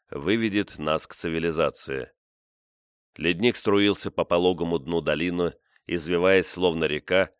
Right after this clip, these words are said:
между огромными горами, возвышавшимися по обе стороны. Издали покрытый снегом ледник казался гладким, как стекло. Но это было иллюзией.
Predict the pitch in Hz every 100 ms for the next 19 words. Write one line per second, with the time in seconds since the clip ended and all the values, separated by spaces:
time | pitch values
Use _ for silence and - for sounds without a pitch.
0 | _ _ _ _ - 78 98 90 98 92
1 | 113 113 101 82 78 80 98 98 82 80
2 | 82 80 85 85 - 78 76 76 - 76
3 | 76 73 - 78 71 69 65 - _ _
4 | _ _ _ _ _ _ _ _ _ _
5 | - 98 117 117 110 - 95 104 104 95
6 | - 98 87 87 82 69 104 - 87 78
7 | 85 - 85 80 92 80 82 71 62 _
8 | _ 82 - - 82 87 85 - _ _
9 | _ _ _ _ _ - 80 107 110 98
10 | 104 98 - 90 95 101 69 67 65 62